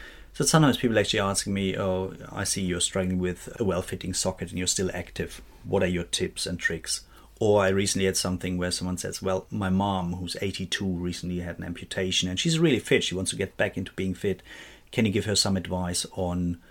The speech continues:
being active around the water and what does it mean in terms of waterproof gear, equipment?" But also some, let's say, some rather taboo issues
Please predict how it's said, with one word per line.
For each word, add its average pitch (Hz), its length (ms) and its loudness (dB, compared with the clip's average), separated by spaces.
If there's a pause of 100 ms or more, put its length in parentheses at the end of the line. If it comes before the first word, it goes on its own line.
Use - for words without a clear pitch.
being 92 220 -2
active 95 320 -8
around 90 320 0
the 87 60 -4
water 87 420 -2
and 87 100 -2
what 90 120 -2
does 90 120 -4
it 90 60 -2
mean 87 140 -2
in 85 100 -4
terms 85 300 -6
of - 420 -10 (460)
waterproof 90 680 -2
gear, 87 320 -2
equipment?" 85 800 -6 (380)
But 123 140 6
also 170 340 6
some, 143 560 4 (400)
let's 123 160 -6
say, 120 160 2
some 117 300 2
rather 117 400 2 (240)
taboo 127 580 6
issues - 760 0